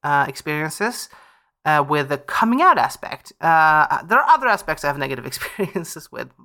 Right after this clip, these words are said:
before coming out, like mansplaining about trans people and that kind of thing. But the men I came out to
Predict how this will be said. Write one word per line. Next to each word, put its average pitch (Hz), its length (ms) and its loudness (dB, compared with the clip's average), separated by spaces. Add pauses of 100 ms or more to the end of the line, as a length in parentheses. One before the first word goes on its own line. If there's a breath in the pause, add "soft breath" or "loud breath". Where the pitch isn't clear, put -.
before 156 540 2
coming 135 340 -2
out, 85 220 -4 (200)
like 151 180 0
mansplaining 143 880 0
about 120 260 -2
trans 113 220 -4
people 123 320 -12
and 113 80 -18
that 117 100 -10
kind 113 140 -20
of 113 80 -20
thing. 113 180 -20 (680 soft breath)
But 175 200 0 (300)
the 185 220 2
men 294 300 0
I 330 140 -8 (100)
came 220 320 -4
out 180 280 0
to 113 380 -16